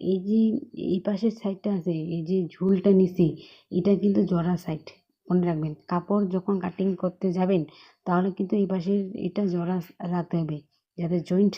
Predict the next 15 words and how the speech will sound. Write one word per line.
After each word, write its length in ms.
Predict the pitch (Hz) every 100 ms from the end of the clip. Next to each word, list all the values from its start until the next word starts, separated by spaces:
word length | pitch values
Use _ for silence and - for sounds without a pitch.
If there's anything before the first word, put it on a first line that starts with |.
| -
থাকে, 280 | 165 151 151 _ _ _ -
আর 160 | 170 165
এই 140 | 156 - - 175 165
ডান 200 | 165 180 180
পাশে 280 | 185 233 254
এটা 200 | 196 175 170
যাতে 200 | 175 208
খোলা 240 | 208 185 165
থাকে, 220 | 165 156
ঠিক 180 | 139 196
আছে? 200 | 196 - 160 _ _ _ _ -
তো 60 | 175
ঝুল 280 | 139 180 208 208
হচ্ছে 260 | 196 - 196 180 - - 170
যত 220 | 175 180